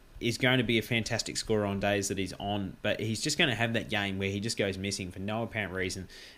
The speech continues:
Um, they'll, he changes role. They use him to tag Dangerfield forward all day, and he just doesn't score. So, um, jump on the roller coaster and enjoy the ride, because that's pretty much what's gonna happen when you jump on Elliot Yeo. <laughs> So, um,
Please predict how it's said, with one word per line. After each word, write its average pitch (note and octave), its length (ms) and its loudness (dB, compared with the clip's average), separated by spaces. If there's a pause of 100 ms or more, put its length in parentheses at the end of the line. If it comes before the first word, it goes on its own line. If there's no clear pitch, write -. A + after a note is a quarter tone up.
Um, G2 380 2
they'll, A2+ 400 6
he B2+ 380 -2
changes B2 480 4
role. G#2 280 6
They G#2 180 4
use A#2+ 300 4
him A#2+ 140 2
to G#2+ 80 0
tag G2 400 2
Dangerfield G2+ 640 0
forward G2+ 360 2
all F#2+ 140 2
day, G2 220 2
and G2 80 -2
he F#2 80 -2
just G2 160 -2
doesn't F#2 240 -2
score. F2+ 360 -2
So, F#2 300 0 (460)
um, G#2 520 0 (460)
jump D3+ 280 6
on D3 60 8
the C3+ 60 8
roller A#2+ 300 8
coaster A#2 380 6
and G#2+ 340 4
enjoy G#2+ 320 2
the G2 80 2
ride, G2 260 2
because G2+ 300 -2
that's A2+ 180 2
pretty A#2+ 220 4
much G#2 240 0
what's G2 100 -6
gonna G2 180 -2
happen F#2 360 -6
when F2+ 120 -6
you F2 60 -6
jump F#2 240 -4
on F#2+ 140 -4
Elliot F#2+ 260 0
Yeo. A#2+ 220 8
<laughs> - 0 -
So, A2+ 240 8 (580)
um, A#2+ 500 8